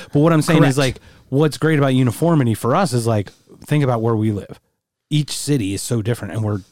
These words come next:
Speaker 1: we have how many little hundred thousand population towns
Speaker 2: Well,
Speaker 1: in
Speaker 2: like,
Speaker 1: this area?
Speaker 2: twelve.
Speaker 1: Gilbert, Chandler,
Speaker 2: Yeah,
Speaker 1: Mesa,
Speaker 2: yeah.
Speaker 1: Phoenix,
Speaker 2: Yeah.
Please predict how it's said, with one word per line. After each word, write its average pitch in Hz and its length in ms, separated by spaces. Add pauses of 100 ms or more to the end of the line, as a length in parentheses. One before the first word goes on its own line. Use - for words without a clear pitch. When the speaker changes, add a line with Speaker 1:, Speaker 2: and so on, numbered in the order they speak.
(180)
Speaker 1:
we 120 100
have 101 100
how - 200
many 127 240
little 113 340
hundred 127 280
thousand 113 440 (400)
population 113 520
towns 92 420 (160)
Speaker 2:
Well, 240 140
Speaker 1:
in - 100
Speaker 2:
like, 117 120
Speaker 1:
this - 100
area? 175 240
Speaker 2:
twelve. 143 540
Speaker 1:
Gilbert, 123 500
Chandler, 131 560
Speaker 2:
Yeah, 185 240
Speaker 1:
Mesa, 104 420
Speaker 2:
yeah. 175 220 (100)
Speaker 1:
Phoenix, 117 600
Speaker 2:
Yeah. 147 240